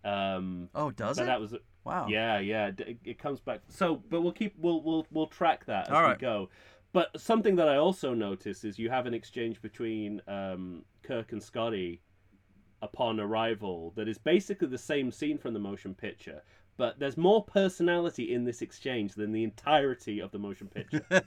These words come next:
Speaker 2: <laughs>
Speaker 1: And all they're
Speaker 2: Right.
Speaker 1: doing is making, you know, stupid little guy jokes about shore leave
Speaker 2: Yeah.
Speaker 1: and drinking. I was just like,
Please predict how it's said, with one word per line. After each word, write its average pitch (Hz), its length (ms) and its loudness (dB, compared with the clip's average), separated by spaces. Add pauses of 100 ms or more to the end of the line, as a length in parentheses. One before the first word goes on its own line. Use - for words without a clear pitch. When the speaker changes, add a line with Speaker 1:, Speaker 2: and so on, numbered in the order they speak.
(100)
Speaker 2:
<laughs> 190 220 6 (1040)
Speaker 1:
And 170 120 2
all 254 180 8
they're 226 100 8
Speaker 2:
Right. - 80 0
Speaker 1:
doing 180 360 8
is 123 180 0
making, 139 420 0
you 135 120 0
know, 113 360 0
stupid 170 500 -2
little 123 520 -2 (320)
guy 143 280 6
jokes 104 400 -4
about 98 260 -4
shore 120 400 -2
leave 113 380 0
Speaker 2:
Yeah. 113 200 2
Speaker 1:
and 101 80 -2
drinking. 110 680 -4 (180)
I 143 60 0
was 151 80 -2
just - 100 -4
like, 165 200 2